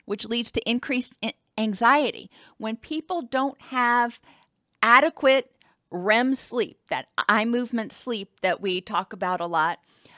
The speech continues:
it actually impairs their ability to get over stressors, to extinguish or get rid of their fears about certain things. And another fascinating thing that has nothing to do with mood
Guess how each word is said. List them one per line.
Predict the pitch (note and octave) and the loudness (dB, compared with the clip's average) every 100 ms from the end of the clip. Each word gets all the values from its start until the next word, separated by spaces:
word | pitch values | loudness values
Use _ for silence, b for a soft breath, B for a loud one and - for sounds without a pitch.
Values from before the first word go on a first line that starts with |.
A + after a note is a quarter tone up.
| B B _ _ - | B B _ _ -2
it | A#3 A3+ | 0 4
actually | C4 - - C#4+ B3+ | 4 4 -8 -8 -6
impairs | - A3+ - - C4 D#4+ F4 - | -8 -8 -12 -6 -4 -2 -4 -4
their | A#3 G#3 | -2 -2
ability | F3+ G3 G3+ G3+ G#3+ | -2 -4 -4 -6 -12
to | - A#3+ | -12 -12
get | G3+ B3+ - _ _ | -4 -6 -6 _ _
over | A3 D#4 F4+ A#3+ A2+ F#3 | 2 2 0 0 -2 -6
stressors, | - - E3+ D#3+ - D2+ E3+ - - | -12 -4 -4 -4 -8 -12 -14 -16 -10
to | - A3+ G#3+ G#3 G#3 B B B A3+ | -6 -4 -4 -8 -12 B B B -8
extinguish | - - - _ D4+ F#4 A3 - F#3 - - _ | -8 -12 -12 _ -4 -4 -2 -4 -6 -16 -18 _
or | G3+ | -6
get | F#3+ A#3+ | -2 -4
rid | F#3 F#3 B3 D4 | -4 -6 -4 -4
of | A3+ | -4
their | F#3+ F3 | -4 -4
fears | - - E3+ D3 C3 - | -6 -10 -8 -8 -10 -10
about | F3+ E3+ D#3 | -6 -4 -4
certain | - E3 - E3+ | -6 -10 -10 -16
things. | - E2 A#1+ - - _ _ _ _ _ _ _ _ _ _ _ _ _ _ B B B B | -14 -16 -16 -18 -20 _ _ _ _ _ _ _ _ _ _ _ _ _ _ B B B B
And | D4+ F4 | 2 2
another | F#4 G4 F#4+ | 2 2 0
fascinating | - F4 G4 - E4 E4+ D#4+ C#4+ C4 | 0 0 0 -4 -4 -2 0 -2 -2
thing | A3+ D#3+ - | -4 -8 -8
that | C4+ | -4
has | D4+ | -4
nothing | C#4+ D#4 D#4+ D#4+ | 0 -2 -2 -4
to | D#4 | -4
do | D4 E4+ | -6 -8
with | F4 E4 | -8 -8
mood | A3 D3+ D3 - | -6 -6 -6 -8